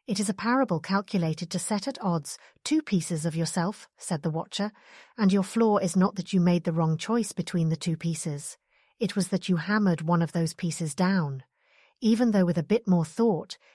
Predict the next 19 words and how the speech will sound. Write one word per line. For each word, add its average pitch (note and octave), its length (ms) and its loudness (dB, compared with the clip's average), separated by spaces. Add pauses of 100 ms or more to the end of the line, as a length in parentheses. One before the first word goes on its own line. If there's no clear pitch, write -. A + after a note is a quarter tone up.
(120)
you G3 100 2
could F#3 200 2
have F3 200 0
at F3+ 120 -4
least A3 460 0
seen F3+ 280 4
the D#3+ 120 4
options D#3+ 460 -2
for E3+ 140 -2
being D#3+ 300 2
that D#3 180 -4
piece F3 220 -2
of D3+ 100 -6
yourself D3+ 440 -4
too, F3+ 360 0 (400)
and F3 140 4
not F3 160 0
too E3+ 140 -2
expensively. E3 840 -4